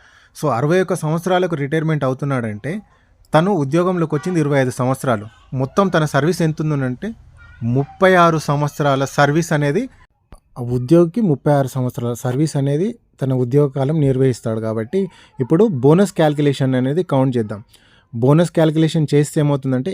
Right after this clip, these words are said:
ఏ విధంగా బోనస్ వస్తుంది, ఆ బోనస్ విలువ ఎలా వస్తుందనేది చూద్దాం. ఇక్కడ రెండు వందలు అనేటిది రెండు వందల వేలు, రెండు లక్షల వేల్లోకి మనం కన్వర్ట్ చేసాం కదా, into వంద.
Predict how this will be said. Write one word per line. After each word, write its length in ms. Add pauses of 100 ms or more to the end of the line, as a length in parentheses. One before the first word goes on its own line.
(100)
ఏ 60
విధంగా 300
బోనస్ 380
వస్తుంది, 480 (560)
ఆ 160
బోనస్ 400
విలువ 180
ఎలా 220
వస్తుందనేది 480
చూద్దాం. 200 (420)
ఇక్కడ 240
రెండు 360
వందలు 280
అనేటిది 560 (100)
రెండు 300
వందల 300
వేలు, 420
రెండు 220
లక్షల 400
వేల్లోకి 500
మనం 420
కన్వర్ట్ 260
చేసాం 240
కదా, 180 (540)
into 300 (300)
వంద. 180